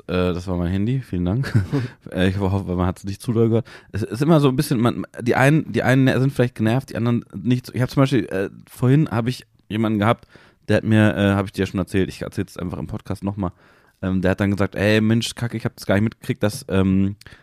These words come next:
Speaker 1: das, äh, das eine Produkt, äh, der, der, der Meatstick, den hatten wir reduziert drin als, als Blitzangebot, wird's jetzt nicht mehr geben, also braucht ihr gar nicht mehr,
Speaker 2: <laughs>
Speaker 1: ist schon weg." Und genau das
Speaker 2: Braucht
Speaker 1: hat
Speaker 2: er
Speaker 1: er,
Speaker 2: nicht versuchen.
Speaker 1: genau, aber das hat er dann sozusagen auch gesagt, er hat gesagt, "Ah, scheiße, ich hab's zu spät gesehen,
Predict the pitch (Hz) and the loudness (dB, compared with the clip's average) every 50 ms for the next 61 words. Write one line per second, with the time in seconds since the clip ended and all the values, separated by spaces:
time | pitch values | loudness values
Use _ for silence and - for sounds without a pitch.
0 | _ _ - 104 95 - - - - 82 95 95 92 87 92 - - 92 98 101 | _ _ -6 -6 -6 -6 -8 -6 -2 0 0 0 0 0 -4 -4 -2 -2 -2 -2
1 | 95 - 104 90 104 104 - _ - - 90 87 87 90 85 82 80 69 - 92 | -2 -4 -2 -2 -2 -2 -4 _ -8 -4 -2 0 2 2 2 2 2 0 0 0
2 | 87 85 85 80 - 85 85 90 104 110 - - - 82 - - 69 78 82 - | 2 2 2 0 0 0 0 0 0 -2 -2 -4 -6 -8 -6 -6 -6 -6 -6 -6
3 | 80 78 80 80 78 87 82 80 - - - 90 - - 101 104 80 73 - - | -6 -4 -4 -4 -4 -4 -4 -6 -6 -4 -6 -6 -4 -4 -4 -4 -4 -4 -6 -10
4 | - - - 69 - _ - 107 - - 92 98 101 98 98 - - 80 - - | -14 -12 -12 -12 -8 _ -4 -4 -4 -2 -4 -2 0 -2 -2 0 -2 -2 -2 -4
5 | 80 - - 76 82 80 73 73 85 95 110 117 - - 71 71 73 67 - - | -6 -6 -8 -8 -6 -4 -2 0 0 0 0 0 -2 -4 -4 -4 -4 -6 -6 -4
6 | - 76 73 - 73 71 71 76 80 90 87 80 - - - - - - - - | -4 -4 -2 -2 -2 -2 -2 -4 -4 -4 -6 -8 -8 -12 -18 -20 -20 -14 -12 -12
7 | 90 - - - - 110 95 90 87 104 135 - - - - 98 90 - 95 98 | -10 -10 -10 0 2 4 4 6 4 4 2 0 -2 -4 -4 -2 0 2 4 6
8 | 104 151 156 117 113 113 110 127 - - 123 110 113 104 - 101 - - 107 98 | 6 6 6 6 6 6 6 6 4 2 0 0 -2 -4 -4 -8 -2 2 2 4
9 | 87 92 101 101 98 110 107 - 85 104 104 - 92 101 101 101 95 - - 60 | 4 6 4 4 4 4 2 2 4 4 6 6 6 4 2 2 2 0 -4 -8
10 | 60 - 101 104 101 - 107 101 95 82 107 101 - 107 104 98 95 101 101 - | -8 -6 -4 -4 0 2 2 2 2 2 0 0 0 2 2 4 4 2 0 0
11 | 104 101 101 - - 110 110 107 - 113 113 110 110 - 117 - - - 110 - | -2 -2 -2 -2 -2 -4 -4 -2 0 0 -2 -2 -2 -4 -6 -6 -6 -8 -12 -2
12 | - 110 101 - - 92 92 107 107 110 117 | 0 0 0 0 -2 0 2 4 4 4 2